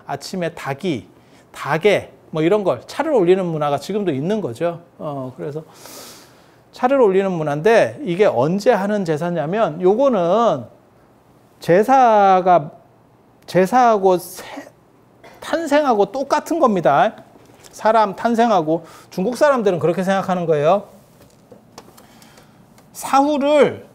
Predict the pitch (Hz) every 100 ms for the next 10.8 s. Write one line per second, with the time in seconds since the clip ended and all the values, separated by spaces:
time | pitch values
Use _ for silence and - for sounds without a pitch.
0 | _ - - 247 262 226 208 - 190 269
1 | 240 196 190 180 226 240 - 165 - 214
2 | - 175 233 294 285 220 160 - - 262
3 | 170 180 185 180 - 151 196 320 320 233
4 | 160 160 147 156 143 123 113 - - -
5 | 277 - 233 202 202 156 151 160 143 131
6 | - 131 151 220 - - - _ 170 175
7 | 160 214 262 - - _ _ - _ 180
8 | 175 240 226 214 220 240 233 - 294 285
9 | 262 254 220 190 180 175 165 185 233 285
10 | 277 254 208 - 196 214 262